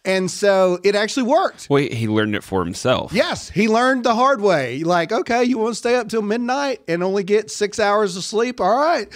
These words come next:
Speaker 1: <laughs> So
Speaker 2: You're gonna
Speaker 1: you,
Speaker 2: pay for
Speaker 1: you're
Speaker 2: it.
Speaker 1: gonna, gonna, you're going to school regardless. I don't care how late you stayed up.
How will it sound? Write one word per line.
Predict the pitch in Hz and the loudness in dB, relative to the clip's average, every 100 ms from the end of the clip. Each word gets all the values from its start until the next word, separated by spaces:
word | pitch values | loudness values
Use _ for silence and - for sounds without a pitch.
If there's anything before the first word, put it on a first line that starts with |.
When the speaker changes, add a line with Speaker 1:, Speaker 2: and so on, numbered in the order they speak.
| 139 143 | -10 -4
Speaker 1:
<laughs> | - - 381 - | -4 0 -2 -2
So | - 330 - | -2 -2 0
Speaker 2:
You're | - | 0
gonna | 214 | 2
Speaker 1:
you, | 185 | 2
Speaker 2:
pay | 143 170 | 2 2
for | - 123 | 2 2
Speaker 1:
you're | 120 | 4
Speaker 2:
it. | |
Speaker 1:
gonna, | 214 233 | 2 0
gonna, | 208 233 175 | 0 0 0
you're | 156 202 | 2 2
going | 180 220 247 226 | 4 2 2 0
to | |
school | 202 - 240 254 247 240 | -2 -4 -2 0 0 0
regardless. | 233 214 269 294 233 220 185 | -2 2 2 2 0 -4 -2
I | 190 | -2
don't | 226 | -2
care | - 269 277 | -6 -2 2
how | 180 170 | 2 2
late | 156 | 0
you | 147 | -4
stayed | 147 - 135 131 | -8 -4 -2 0
up. | 131 131 | 0 -2